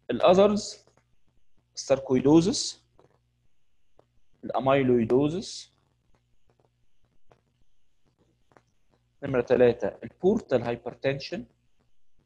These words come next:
سواء كان بورتال هايبرتنشن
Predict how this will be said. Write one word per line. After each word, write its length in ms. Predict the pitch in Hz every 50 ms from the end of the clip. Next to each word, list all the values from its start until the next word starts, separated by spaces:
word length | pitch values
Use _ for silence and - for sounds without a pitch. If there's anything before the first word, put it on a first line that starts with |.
| _ _ _ _ _ _ _ -
سواء 320 | - 151 170 - - -
كان 460 | - 165 147 139 123 107 101 95 - - _ _ _ _ _ _ _ _ _ _
بورتال 260 | - 170 165 - 160 139
هايبرتنشن 760 | 139 143 139 - 131 - - 143 139 135 131 - - 101